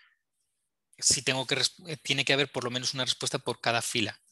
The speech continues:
La obligación es que haya por lo menos una, ¿ok? Muy bien, ya tenemos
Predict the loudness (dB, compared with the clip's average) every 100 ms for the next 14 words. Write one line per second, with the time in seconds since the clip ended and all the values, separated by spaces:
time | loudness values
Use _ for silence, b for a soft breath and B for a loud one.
0 | _ -4 2 2 4 2 2 2 2 2
1 | 0 0 0 -4 -6 -4 -6 -8 -14 _
2 | _ -4 -4 -4 _ _ _ B B B
3 | B B -2 2 2 2 0 0 -2